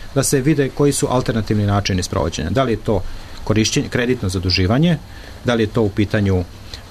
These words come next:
osnivanje javnog preduzeća ili javne ustanove, ili da se to kroz postojeće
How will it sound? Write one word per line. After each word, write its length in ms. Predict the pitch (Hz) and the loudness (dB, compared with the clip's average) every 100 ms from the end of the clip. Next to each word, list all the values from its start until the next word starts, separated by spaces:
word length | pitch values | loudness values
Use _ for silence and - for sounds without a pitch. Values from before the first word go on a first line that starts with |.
| - - | -10 -2
osnivanje 560 | 117 - 117 117 107 | 0 4 4 4 2
javnog 300 | 107 98 90 | 2 2 0
preduzeća 640 | - 92 87 92 95 - 127 | -2 -2 0 2 2 0 0
ili 160 | 98 | 2
javne 260 | 98 95 87 | 2 2 0
ustanove, 520 | 92 - 143 143 127 | 0 0 0 0 0
ili 260 | - 107 98 | 0 0 0
da 80 | |
se 140 | 95 98 | 0 -2
to 240 | - 95 - - - - - - | 0 0 0 -8 -10 -10 -8 -2
kroz 200 | 120 - | -2 0
postojeće 680 | 104 98 - 143 - 156 | -2 0 2 2 2 0